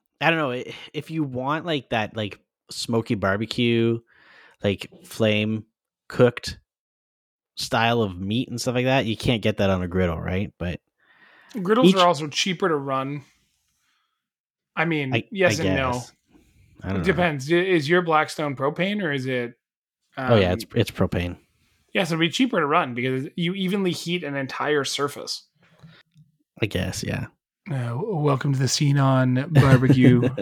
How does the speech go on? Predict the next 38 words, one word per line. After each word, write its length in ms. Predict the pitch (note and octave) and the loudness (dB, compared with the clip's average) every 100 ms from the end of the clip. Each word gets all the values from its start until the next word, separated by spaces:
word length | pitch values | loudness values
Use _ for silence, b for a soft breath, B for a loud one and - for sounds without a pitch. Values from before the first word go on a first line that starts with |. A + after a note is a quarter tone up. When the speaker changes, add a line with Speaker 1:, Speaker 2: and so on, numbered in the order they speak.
| - | -2
Speaker 2:
podcast 600 | C#3 C3 C3 C#3 F3+ - B B B B B B | 2 2 2 2 0 -4 B B B B B B
with 100 | A2 | 4
Speaker 1:
Yeah, 120 | G#2+ | 6
Speaker 2:
your 60 | G2 | 8
hosts, 100 | F#2+ | 6
Speaker 1:
right? 100 | C3 | 6
Speaker 2:
Sean 320 | C#3+ D#3+ C#3 | 4 4 2
and 120 | C3+ | 0
David. 340 | C3+ C#3 F#3+ G#3 - | 2 2 0 -4 0
We, 200 | C#3+ B2+ | 2 4
uh, 280 | B2 C3 C#3 | 2 -2 0
we 220 | C3+ C3+ | 2 2
specialize 720 | - - B2+ D3 C3 C3+ B2+ | 2 -2 0 0 2 2 0
in 300 | B2 A2+ A2 - | -2 -6 -8 -6
smoking 800 | - - D3 C#3 C#3 C3 C3 D#3 | -4 -2 0 0 -2 -2 -4 -4
meat. 440 | D3 C3 F3 - - _ b b b b b _ _ _ _ _ _ - | 0 0 0 -6 -20 _ b b b b b _ _ _ _ _ _ -8
You, 180 | G3+ F#3+ | -4 2
Speaker 1:
Well 120 | C3 | 2
Speaker 2:
have 120 | F#3+ | 2
you 60 | G3 | 2
bought 200 | G3+ G3 | 2 2
a 40 | |
smoker 300 | F3+ F#3+ G#3+ | -2 -4 -2
yet? 300 | A3 A3 A#3 _ _ B B B B - | 0 0 -4 _ _ B B B B 0
Speaker 1:
No, 360 | C3 C#3 C#3+ | 6 6 6
the 120 | C#3+ | 4
smoker 520 | C3+ D#3+ F#3 F#3+ F#3 E3+ | 2 4 4 6 6 8
is, 240 | D#3 C3+ | 6 6
uh, 380 | C3 B2 A#2 - | 6 6 2 0
the 160 | A#2+ A#2+ | -6 -2
smoker's 400 | D3 C#3+ D3 C3 | 4 4 6 6
on 160 | A#2+ | 4
hold 400 | G#2 G2 G2 F2+ | 4 2 0 -2
for 160 | - G2+ | -4 -4
this 300 | F#2 E2 - | -2 -4 -4
year, 200 | F#2 F2 | -2 -2
I 120 | F2 | -6
think. 440 | - E2+ D#2 - | -6 -6 -8 -18